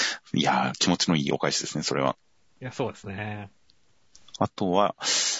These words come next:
Speaker 1: えー、まあ、漫画家さん同士の絡みという感じで、えー、僕のひらがな夢は堀越先生、「田中先-、田中先生のサマータイム連打が完結、そしてアニメ化、実写化、最強」ということで、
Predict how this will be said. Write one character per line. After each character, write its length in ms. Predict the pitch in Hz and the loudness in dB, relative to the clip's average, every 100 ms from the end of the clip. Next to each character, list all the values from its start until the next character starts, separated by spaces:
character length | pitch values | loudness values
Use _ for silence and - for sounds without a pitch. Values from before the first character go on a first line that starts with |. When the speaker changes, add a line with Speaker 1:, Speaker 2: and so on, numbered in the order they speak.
| - | -4
Speaker 1:
え 1160 | 113 107 101 95 92 90 87 85 82 78 80 78 | 0 2 2 4 4 2 2 0 0 -2 -2 -2
ー、 20 | 104 | 0
ま 200 | 110 82 | 2 2
あ、 40 | |
漫 220 | 78 85 | 2 0
画 80 | 92 | 0
家 120 | 98 | 0
さ 140 | - 98 | 0 0
ん 80 | |
同 160 | 98 110 | 0 -4
士 120 | - | -4
の 80 | 73 | -8
絡 220 | - 82 | -4 -4
み 80 | 85 | -4
と 80 | 85 | -6
い 80 | 80 | -4
う 40 | |
感 180 | - 78 | -2 -4
じ 120 | - | 0
で、 400 | 123 123 - 92 | 2 2 2 0
え 40 | 82 | -2
ー、 20 | |
僕 180 | 90 135 | -2 -2
の 60 | |
ひ 80 | - | 0
ら 100 | 127 | 0
が 80 | 123 | 0
な 60 | |
夢 160 | 120 90 | -2 -2
は 60 | - | -2
堀 160 | 90 - | -2 0
越 60 | |
先 180 | 85 - | -2 -4
生、 280 | - 80 76 - - - - | -2 2 2 0 -8 -10 -2
「田 100 | 131 | 0
中 200 | - 147 | 2 2
先-、 260 | 139 - - | 0 -6 -4
田 120 | - | -2
中 160 | 143 143 | 0 2
先 180 | 139 135 | 2 2
生 140 | 127 | 2
の 100 | 78 | 0
サ 160 | - 113 | 0 2
マ 80 | |
ー 40 | 127 | 2
タ 100 | 127 | 2
イ 40 | |
ム 100 | 123 | 2
連 120 | 123 | 2
打 80 | 98 | 2
が 120 | 69 | 0
完 180 | - 117 | 0 0
結、 280 | 120 - - _ | 0 -2 -4 _
そ 140 | - | 0
し 80 | 95 | 0
て 80 | - | 0
ア 80 | 85 | 0
ニ 100 | 113 | 0
メ 80 | 117 | 0
化、 180 | 104 - - | -2 -4 0
実 160 | - - | 2 2
写 60 | |
化、 180 | - 113 - | 0 -2 -2
最 200 | - 113 | 0 2
強」 280 | - - - | 2 0 -4
と 80 | - | -6
い 20 | |
う 0 | 82 | -4
こ 20 | |
と 120 | - | 2
で、 160 | 80 | 2